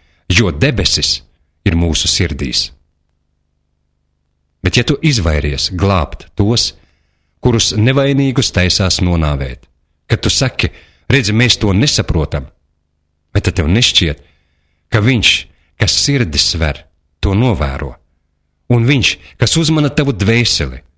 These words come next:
zina to un atmaksā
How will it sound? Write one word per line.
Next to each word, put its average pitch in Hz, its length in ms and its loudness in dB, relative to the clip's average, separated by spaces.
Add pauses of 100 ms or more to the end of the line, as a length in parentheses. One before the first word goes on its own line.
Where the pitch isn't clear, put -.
(560)
zina 92 360 0
to 71 240 -6 (1000)
un 113 160 4
atmaksā 139 420 0